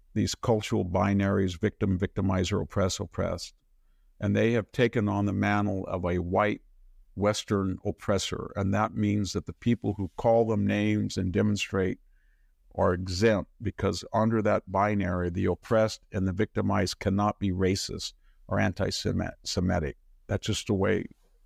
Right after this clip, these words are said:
that the university works. So they say things and they do things that would be outrageous to chase people into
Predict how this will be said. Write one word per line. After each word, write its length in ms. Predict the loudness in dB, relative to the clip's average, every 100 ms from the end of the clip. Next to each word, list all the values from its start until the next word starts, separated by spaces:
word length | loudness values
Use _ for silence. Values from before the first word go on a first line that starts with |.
| _ -10
that 160 | -8 -2
the 100 | 2
university 580 | 2 2 0 -2 -6
works. 380 | -4 -2 -2 -4 _ _ _ -20 -20 -20 _ -20
So 180 | -6 0
they 180 | 2 2
say 300 | 2 2 2
things 640 | 2 0 2 0 -4 -10 _ _ _ _
and 160 | -2 0
they 140 | 2
do 260 | 2 2 2
things 480 | 2 0 0 0 0
that 120 | -2
would 260 | -2 -4 -2
be 280 | 0 0 0
outrageous 960 | 0 0 2 4 4 2 -6 -8 -14 -16 _ _ -20 _ -10
to 120 | -6
chase 360 | -2 2 2 2
people 440 | 2 2 2 0
into 880 | 0 0 0 0 -2 0 0 -2 -6